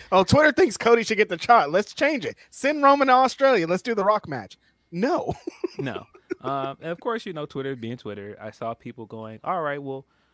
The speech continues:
Speaker 2: um, Roman just tweeted out the, the, the ticket announcement for Elimination Chamber. So look," and I'm like, "That's not the same as him being promoted for the show." If you look at
Speaker 1: Right.
Speaker 2: all of the promotional material for Elimination Chamber, he's not on it.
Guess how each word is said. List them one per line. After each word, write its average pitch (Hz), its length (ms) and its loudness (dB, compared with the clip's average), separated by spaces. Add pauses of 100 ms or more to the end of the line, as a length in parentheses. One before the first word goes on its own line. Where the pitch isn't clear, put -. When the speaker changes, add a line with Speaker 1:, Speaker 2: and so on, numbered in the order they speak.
(120)
Speaker 2:
um, 127 440 -12 (160)
Roman 185 360 -10
just 165 260 -12
tweeted 175 240 -8
out 160 240 -6
the, 135 380 -10 (140)
the, 117 420 -12 (120)
the 117 100 -14
ticket 202 280 -10
announcement 107 520 -12 (100)
for 98 520 -10 (800)
Elimination 107 500 -14
Chamber. 113 400 -18
So 175 140 -14
look," 277 280 -10
and 120 120 -12
I'm 151 120 -12
like, 151 200 -10
"That's - 180 -8
not 208 140 -8
the 180 60 -14
same 165 240 -8
as 147 80 -14
him 131 120 -12
being 123 160 -14
promoted 110 460 -16
for - 120 -20
the - 60 -18
show." - 300 -20
If - 80 -18
you - 80 -10
look 208 180 -8
at 208 60 -8
Speaker 1:
Right. - 60 -10
Speaker 2:
all 165 100 -2
of 170 80 -10
the 160 60 -10
promotional 139 520 -14
material 110 640 -10 (540)
for 147 180 -4
Elimination 123 500 -10
Chamber, 92 440 -18
he's 180 220 -10
not 226 180 -4
on 320 180 -8
it. - 140 -10